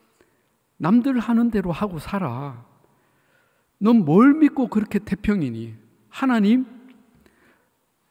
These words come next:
네 친구 이대리 코인으로 이억 벌었댄다. 김 과장 아파트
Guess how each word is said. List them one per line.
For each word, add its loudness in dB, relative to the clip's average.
네 -2
친구 -2
이대리 -2
코인으로 0
이억 -4
벌었댄다. -6
김 4
과장 0
아파트 -4